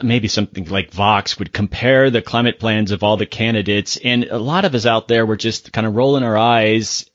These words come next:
that you want to hear some detail, but it all is in opposition to the current administration's climate policies. And so <laughs> they were all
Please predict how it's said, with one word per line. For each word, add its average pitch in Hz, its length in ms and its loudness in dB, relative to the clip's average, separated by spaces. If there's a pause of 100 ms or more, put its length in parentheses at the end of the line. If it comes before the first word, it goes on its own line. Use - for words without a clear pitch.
(120)
that 110 280 -2
you 143 140 2
want 247 240 -2
to 165 60 2
hear 120 160 2
some 98 160 -4
detail, 117 460 0
but 113 200 0 (380)
it 135 180 0
all 160 320 4
is 127 220 2
in 123 160 4
opposition 104 680 -2
to - 140 -4
the 101 120 0
current 113 380 0
administration's 104 800 0
climate 98 360 -4
policies. 90 520 -2
And 104 120 -2
so 131 300 2
<laughs> - 140 -6
they 135 160 2
were 117 160 -2 (220)
all 117 420 2